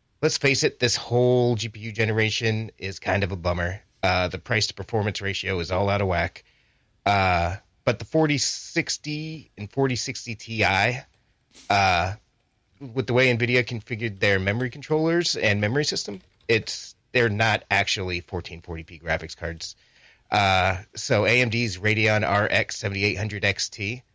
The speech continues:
is still a bit more money than I would like to see a fourteen forty p graphics card going for in twenty twenty-three. But considering the world we're living in and the graphics card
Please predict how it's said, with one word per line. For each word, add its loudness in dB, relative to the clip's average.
is 0
still 2
a 4
bit 2
more 4
money 4
than 2
I 4
would 2
like 2
to -10
see -2
a 4
fourteen -4
forty 0
p -10
graphics -2
card 0
going -4
for 4
in 0
twenty -2
twenty-three. -2
But 2
considering 2
the 4
world 2
we're 2
living 4
in 4
and 0
the -2
graphics -2
card 0